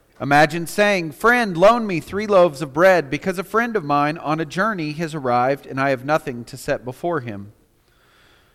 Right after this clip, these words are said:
Imagine further that he answers from within the house, 'Don't bother me. The door is already locked, and my children and I are in bed.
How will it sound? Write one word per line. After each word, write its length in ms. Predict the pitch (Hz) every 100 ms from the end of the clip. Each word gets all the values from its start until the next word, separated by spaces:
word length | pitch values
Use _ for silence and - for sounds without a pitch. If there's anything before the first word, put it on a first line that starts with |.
| _ _
Imagine 480 | 139 147 156 147 156
further 460 | - 180 185 147 123
that 160 | 127
he 340 | 147 165 160 180
answers 340 | 175 143 135
from 220 | - 156
within 320 | 170 170 240
the 120 | 208 117
house, 520 | 117 110 156 - -
'Don't 240 | - 226 233
bother 320 | 190 160 139
me. 260 | 127 135 - _ _ _ _ _ _
The 80 | 147
door 240 | 156 190
is 120 | 190
already 400 | 190 190 202 214
locked, 420 | 185 143 156 -
and 80 | 151
my 140 | 143 147
children 420 | - 220 214 208
and 140 | 190
I 240 | 165 165 175
are 240 | 143 151
in 100 | 160
bed. 420 | 170 180 107 95